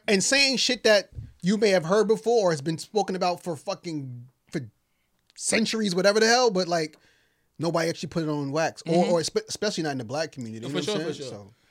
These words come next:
Speaker 2: Yeah, like, you know, like, if, like, when your girl go in the barbershop and she get, she hears some of the barbershop talk.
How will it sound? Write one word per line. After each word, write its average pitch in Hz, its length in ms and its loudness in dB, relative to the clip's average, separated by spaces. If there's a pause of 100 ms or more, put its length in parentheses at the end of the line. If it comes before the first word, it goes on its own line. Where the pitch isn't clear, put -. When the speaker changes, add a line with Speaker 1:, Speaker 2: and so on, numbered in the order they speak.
(140)
Speaker 2:
Yeah, 254 140 4
like, 190 300 2
you 220 80 0
know, 226 160 2
like, 190 340 2
if, 185 200 -6 (440)
like, 202 160 4
when 220 140 4
your 214 120 4
girl 220 260 6
go 214 100 2
in 208 80 2
the 196 60 2
barbershop 185 580 4
and 165 100 -6
she 196 120 -6
get, 180 360 0
she 202 140 -4
hears 180 180 0
some 180 140 -4
of 170 60 -4
the 165 60 -2
barbershop 160 560 0
talk. 131 280 -8